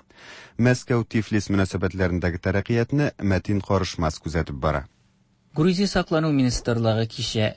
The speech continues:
Speaker 2: читтән идарә ителгән бер очкыч эченә урнаштырылган камера аша төшерелгән видеода рус сугыш очкычының әлеге очкычка якынаеп, аны ракета белән шартлатуын күрсәткән бер видеоязманы чыгарды.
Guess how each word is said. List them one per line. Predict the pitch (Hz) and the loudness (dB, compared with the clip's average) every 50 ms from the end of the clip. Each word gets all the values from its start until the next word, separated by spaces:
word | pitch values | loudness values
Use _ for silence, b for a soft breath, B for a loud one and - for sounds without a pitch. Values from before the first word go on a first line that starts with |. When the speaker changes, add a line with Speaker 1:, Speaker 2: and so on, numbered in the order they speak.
| - - | -6 -8
Speaker 2:
читтән | - - 127 113 - - 156 160 160 | -4 -4 -4 -4 -2 0 0 0 2
идарә | 156 143 147 147 147 147 135 | 2 2 2 4 4 2 0
ителгән | - 147 139 135 143 143 139 135 | 0 -2 -2 0 0 0 0 0
бер | 139 139 135 | 0 -2 -2
очкыч | 127 - - - 139 127 - | -4 -4 -6 -6 -6 -6 -6
эченә | 117 117 - 120 117 113 110 | -6 -6 -4 -4 -4 -4 -2
урнаштырылган | 110 110 113 113 110 110 - - 117 110 110 110 110 113 110 110 110 | -2 -2 0 0 -2 -2 -2 -4 -2 -2 -2 0 0 0 0 0 0
камера | - 113 113 120 131 139 123 117 110 | 0 2 2 4 4 4 4 2 2
аша | 104 - 120 | 0 -2 -6
төшерелгән | 110 - - - - 110 104 101 101 107 107 110 107 | -8 -8 -10 -8 -6 -4 -4 -2 0 0 0 0 0
видеода | 110 113 120 127 120 120 120 139 147 156 B B B B B B B - | 0 0 2 2 2 4 4 4 4 2 B B B B B B B -4
рус | 143 143 165 - | -2 -2 -2 -2
сугыш | - - 131 120 135 135 - | -2 -4 -2 -2 -2 -4 -4
очкычының | - 139 127 - - 135 127 - - 135 135 131 131 135 - - | -6 -6 -6 -6 -6 -6 -6 -2 0 2 4 4 2 2 0 -2
әлеге | 120 117 113 113 113 127 143 - | 0 2 2 2 2 0 -2 -2
очкычка | 120 - - - - - - 135 127 | -6 -8 -10 -12 -16 -6 -2 0 2
якынаеп, | 127 120 113 - - 120 120 120 123 127 127 123 - - - | 2 2 2 0 0 0 2 2 4 2 2 0 -2 -4 -4
аны | 117 113 117 113 117 | 0 0 2 2 2
ракета | 120 120 120 113 - 156 151 147 139 | 2 0 0 0 0 0 2 2 2
белән | 135 131 131 123 | 2 2 0 0
шартлатуын | - 135 120 - 120 113 113 113 113 107 110 110 | -2 -4 -6 -2 -2 -2 -2 -2 0 0 0 0
күрсәткән | 107 - - 110 - 110 104 - - - 117 117 117 113 110 | -2 -4 -8 -8 -6 -6 -6 -4 -2 0 2 2 2 2 2
бер | 120 120 117 | 2 2 2
видеоязманы | 113 104 107 107 110 110 113 113 110 110 113 113 110 113 110 110 104 | 2 2 2 2 2 2 2 2 2 2 2 2 2 2 2 0 0
чыгарды. | - - 113 113 104 104 101 101 110 107 104 | -2 -4 -2 0 0 0 2 2 2 2 0